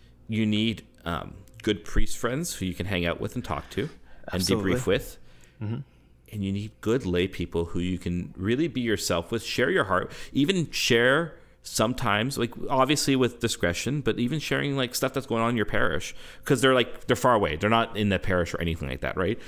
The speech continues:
Speaker 2: Right.
Speaker 1: Where you're like, "I need to hear the other side if I'm trying to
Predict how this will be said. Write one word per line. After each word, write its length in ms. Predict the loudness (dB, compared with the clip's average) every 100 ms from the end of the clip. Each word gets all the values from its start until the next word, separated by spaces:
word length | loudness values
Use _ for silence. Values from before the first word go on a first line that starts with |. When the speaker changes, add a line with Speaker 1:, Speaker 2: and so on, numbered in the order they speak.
| -4
Speaker 2:
Right. 300 | -2 -2 -4
Speaker 1:
Where 200 | 0 4
you're 160 | 4 4
like, 200 | 2 0
"I 80 | 0
need 200 | 0 0
to 100 | -2
hear 640 | -6 -2 2 2 2 -2 -10 -20 -20 -20 -20 -8
the 140 | -4
other 220 | 0 0 0
side 640 | 0 0 0 0 -2 -6 -12 -20 -20 -14
if 160 | -10 -6
I'm 100 | -4
trying 280 | -2 -2
to 60 | -2